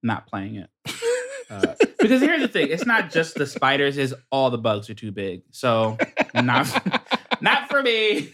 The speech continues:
Speaker 1: <laughs> It's okay, but I'm happy for y'all. Y'all getting a full release. Congrats.
Speaker 2: Ereban Shadow Legacy is a stealth platformer.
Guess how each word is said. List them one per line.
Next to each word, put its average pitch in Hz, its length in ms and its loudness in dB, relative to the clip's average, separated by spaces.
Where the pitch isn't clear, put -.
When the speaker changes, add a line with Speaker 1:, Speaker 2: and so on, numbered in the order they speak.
Speaker 1:
<laughs> - 120 -4
It's - 200 2
okay, 220 460 0
but 170 300 0
I'm 147 200 2
happy 190 640 -2
for 214 60 -4
y'all. 160 260 4
Y'all 139 160 2
getting 123 220 -6
a 120 80 -8
full 127 220 -6
release. - 400 -14
Congrats. - 500 -12
Speaker 2:
Ereban 185 560 6
Shadow 160 360 4
Legacy 151 880 2
is 127 340 4
a 113 140 -4
stealth 196 440 2
platformer. 160 960 2